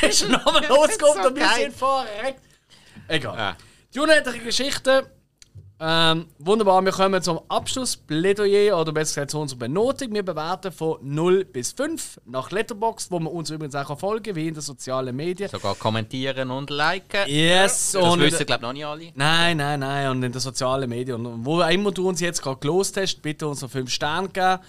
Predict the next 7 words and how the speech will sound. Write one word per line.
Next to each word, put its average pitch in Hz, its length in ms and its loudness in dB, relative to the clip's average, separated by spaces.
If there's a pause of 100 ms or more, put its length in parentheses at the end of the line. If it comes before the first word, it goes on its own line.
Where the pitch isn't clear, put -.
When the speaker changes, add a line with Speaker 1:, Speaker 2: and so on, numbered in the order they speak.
(120)
Speaker 2:
Mhm. 98 420 -6
Speaker 1:
Und 139 260 0
auch 123 220 0
gerne 120 380 -2
einen 110 220 -4
netten 110 540 -8
Gruß. 277 480 -4